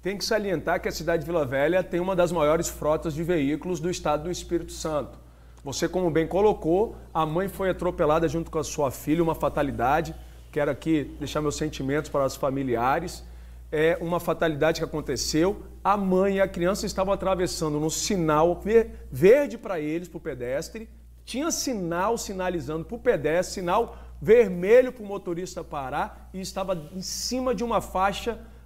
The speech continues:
toda sinalizada. A cidade de Vila Velha tem sinalização horizontal por todos os cantos, por todos os lugares.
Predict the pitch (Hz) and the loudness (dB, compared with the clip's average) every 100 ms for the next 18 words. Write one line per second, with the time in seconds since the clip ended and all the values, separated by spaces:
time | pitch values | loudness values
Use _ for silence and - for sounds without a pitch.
0 | - - 208 208 214 190 190 196 143 127 | -10 0 2 2 -2 -2 0 0 -2 -2
1 | 123 143 180 196 202 185 - - - 165 | -2 -4 -2 0 2 -2 -10 -18 -12 -6
2 | 165 185 139 156 185 196 - - - 185 | 0 2 2 4 2 2 -8 -16 -4 -2
3 | 190 196 185 170 170 165 170 170 156 151 | -2 0 0 2 0 2 0 2 2 -2
4 | 139 139 139 151 - 139 - - 208 170 | 0 2 2 2 -4 -8 -4 4 4 4
5 | 147 - - 147 147 - 127 - 190 196 | -4 -8 -4 -4 -4 -6 -8 0 2 2
6 | 170 143 131 120 127 139 139 | 0 -2 -4 0 2 2 0